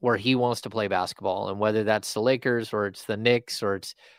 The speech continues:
going back to Miami or making a third time he's played in Cleveland, whatever LeBron James wants to do,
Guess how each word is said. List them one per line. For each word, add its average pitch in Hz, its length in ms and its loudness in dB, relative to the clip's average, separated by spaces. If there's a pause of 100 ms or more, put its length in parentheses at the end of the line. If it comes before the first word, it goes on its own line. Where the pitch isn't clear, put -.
(220)
going 135 240 6
back 131 180 2
to 123 80 -6
Miami 117 540 0
or 101 320 0
making 123 400 2
a 101 40 2
third 139 380 0
time 127 260 0
he's 117 160 -4
played 123 300 2
in 113 100 -4
Cleveland, 117 480 -2
whatever 165 680 4 (380)
LeBron 117 420 4
James 110 320 0
wants 110 240 -2
to 104 120 -8
do, 98 300 0